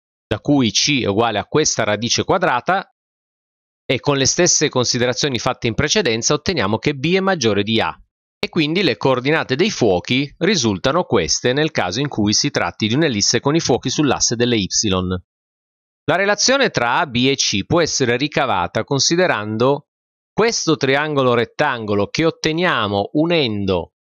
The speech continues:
un fuoco con un vertice con l'origine, e abbiamo questo triangolo rettangolo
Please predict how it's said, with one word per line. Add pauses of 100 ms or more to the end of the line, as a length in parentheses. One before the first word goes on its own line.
(580)
un
fuoco
con
un
vertice
con
l'origine,
e
abbiamo
questo
triangolo
rettangolo